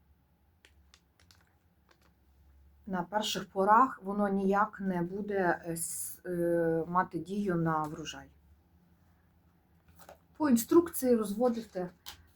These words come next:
на кількість води тої актари.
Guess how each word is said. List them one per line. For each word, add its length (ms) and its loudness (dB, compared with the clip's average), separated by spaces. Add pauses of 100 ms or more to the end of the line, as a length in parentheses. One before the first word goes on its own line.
(140)
на 140 0
кількість 560 -8 (120)
води 460 -2 (1500)
тої 200 -4
актари. 440 -14